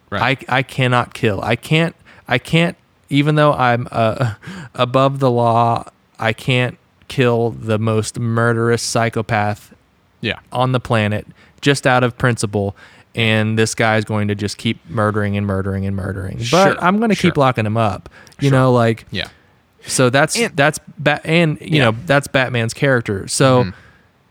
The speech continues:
Speaker 2: you start this movie with a Batman who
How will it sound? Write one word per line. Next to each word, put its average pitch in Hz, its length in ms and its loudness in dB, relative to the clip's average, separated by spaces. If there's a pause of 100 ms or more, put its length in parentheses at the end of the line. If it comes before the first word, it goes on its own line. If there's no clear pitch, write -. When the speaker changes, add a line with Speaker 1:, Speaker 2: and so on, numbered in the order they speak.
Speaker 2:
you 143 140 2
start 160 320 0
this 156 200 0
movie 151 340 4
with 117 360 2 (340)
a 123 80 0
Batman 127 560 0
who 113 480 2